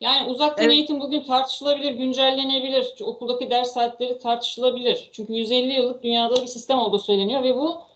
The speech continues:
Speaker 1: günümüzün teknolojisine uymadığı söyleniyor. Bu dünyada tartışılıyor. Ama bu şekilde
Speaker 2: Evet.
Speaker 1: değil. Bu imamların okula gidilmesi, e, gitmesi, görev alması ve hiçbir öğretmenlik vasfı olmadan bunu yapması...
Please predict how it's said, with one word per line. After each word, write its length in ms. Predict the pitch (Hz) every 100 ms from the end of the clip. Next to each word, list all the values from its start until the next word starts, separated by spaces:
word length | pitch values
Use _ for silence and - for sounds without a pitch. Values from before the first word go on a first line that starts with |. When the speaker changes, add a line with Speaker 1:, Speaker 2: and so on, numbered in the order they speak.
| _ -
Speaker 1:
günümüzün 360 | 226 254 269
teknolojisine 580 | 262 262 262 262 262 302
uymadığı 400 | 233 285 285 254
söyleniyor. 560 | 247 220 196 180 160 151 - _
Bu 220 | 247 165
dünyada 380 | 208 254 262 262
tartışılıyor. 600 | 262 247 247 262 247 165 - - _ -
Ama 300 | 240 330 214
bu 100 | 294
şekilde 340 | 302 320 311 254
Speaker 2:
Evet. 80 | 247
Speaker 1:
değil. 200 | 196 180
Bu 160 | 220 -
imamların 640 | 226 240 254 254 262 294
okula 380 | - 247 254 254
gidilmesi, 800 | 247 240 254 247 247 - 226 -
e, 360 | - 190 180 175 147
gitmesi, 720 | 170 214 240 240 262 208 - 160
görev 240 | 214 254
alması 520 | 254 240 220 208 - 359 - _
ve 40 | 233
hiçbir 360 | 247 - 302 277
öğretmenlik 560 | 254 262 262 269 294
vasfı 300 | 233 247 247
olmadan 420 | 269 277 240 214 202
bunu 140 | 202
yapması... 640 | 196 190 175 175 - 381